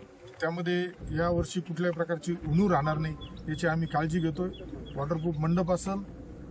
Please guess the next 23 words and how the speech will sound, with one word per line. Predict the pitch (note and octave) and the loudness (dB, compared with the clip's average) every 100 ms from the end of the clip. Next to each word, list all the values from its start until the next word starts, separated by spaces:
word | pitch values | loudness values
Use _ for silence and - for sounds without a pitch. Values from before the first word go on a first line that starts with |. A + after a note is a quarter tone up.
| - | -8
तुमच्या | D#3 E3+ E3 D#3 | -4 0 0 -2
शौचालयाची | - C#3+ E3+ E3 E3 E3+ | -4 -4 0 0 0 0
जागा | E3+ E3+ | 2 2
असेल, | E3+ F#3 | 0 -2
पिण्याच्या | E3 E3 E3 E3 | -2 0 0 0
पाण्याचे | D#3+ E3 D#3 | 0 -2 -2
टँकर | E3+ E3 F3+ E3+ | -2 -2 0 0
असेल, | D#3+ F#3 | 0 -2
आरोग्याचा | C#3+ D3 E3 E3 E3+ F3 F3 - - - - E3 | -2 -2 0 -2 0 -2 -2 -8 -12 -10 -4 -4
विषय | D#3+ | 0
असेल | F3 F3 E3 | 0 2 2
आणि | F3 | 2
जे | E3+ E3+ | 2 2
रस्ते | E3+ - | 0 2
आहेत | F3+ D#3+ D3+ - | 2 2 0 -4
येण्यासाठी, | - D3+ F3 D#3+ C3+ C3 - - - | -4 0 0 0 -4 -6 -10 -12 -8
तर | D#3+ | -4
रस्त्यांचं | D#3+ - F3 E3 | -4 -2 -2 -2
सुद्धा | D3+ D3+ | -4 -2
आपण | D#3+ D#3+ E3 E3 | -2 0 0 0
पीडब्ल्यूडीच्या | - - - E3+ D#3 D#3+ D#3+ D#3+ D#3+ | -4 -10 -6 -4 -2 -2 -2 -2 -2
अधिकाऱ्यांना | E3 D#3+ D#3+ D#3+ | 0 0 0 -2
सांगून | - C#3 E3+ | -4 -2 -2